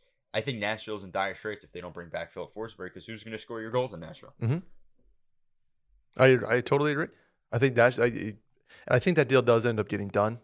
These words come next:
Speaker 2: based on what we know, what we've heard. I do think they get there. Uh,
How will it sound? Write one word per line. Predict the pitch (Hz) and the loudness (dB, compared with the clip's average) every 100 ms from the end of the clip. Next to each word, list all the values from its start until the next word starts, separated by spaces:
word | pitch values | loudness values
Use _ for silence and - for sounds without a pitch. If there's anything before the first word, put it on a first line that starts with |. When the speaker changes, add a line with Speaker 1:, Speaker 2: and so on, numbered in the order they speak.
| - | -4
Speaker 2:
based | 110 117 | -2 0
on | 110 | 0
what | 110 | 0
we | 110 | 0
know, | 110 107 | 0 0
what | 113 | 0
we've | 110 104 | -2 2
heard. | 113 113 - - _ - | 2 2 -4 -20 _ -6
I | 101 | -6
do | 98 131 120 | -2 -2 0
think | 139 127 | 0 0
they | 120 | 0
get | 113 117 - | 2 0 2
there. | 127 139 - _ _ _ _ - | 0 -2 -8 _ _ _ _ -6
Uh, | 110 98 | -2 -2